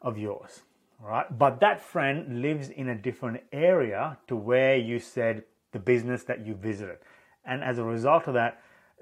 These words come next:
for that friend that you told that you went to this place and it's great, th-, for that friend, it's too far to travel because that word of mouth doesn't really work that well. So word of mouth really depends on, firstly, your local proximity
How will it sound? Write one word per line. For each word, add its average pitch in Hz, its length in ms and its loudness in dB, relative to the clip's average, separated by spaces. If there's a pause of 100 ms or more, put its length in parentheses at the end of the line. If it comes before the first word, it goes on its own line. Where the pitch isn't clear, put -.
(140)
for 139 140 0
that 139 220 4
friend 208 300 2
that 165 140 4
you 127 100 2
told 135 500 8
that 120 120 -4
you 110 120 -4
went 120 180 0
to - 40 -10
this 110 140 -10
place 117 220 -2
and 107 100 -10
it's 95 80 -16
great, 143 500 2 (560)
th-, - 160 -2
for 131 140 0
that 139 180 6
friend, 156 400 0
it's 131 160 -6
too 165 240 -2
far 120 280 0
to 120 60 -2
travel 98 420 -8 (580)
because 180 420 0
that 151 280 2
word 131 280 4
of 131 140 -2
mouth 117 320 -4
doesn't 113 340 -6
really 107 200 -8
work 101 300 -8
that 98 200 -12
well. 90 240 -12
So 113 120 -12
word 147 240 2
of 170 80 0
mouth 139 260 -4
really 127 180 -2
depends 120 440 -6
on, 107 220 -2 (360)
firstly, 127 480 0 (200)
your 120 140 2
local 123 480 6
proximity 143 760 -4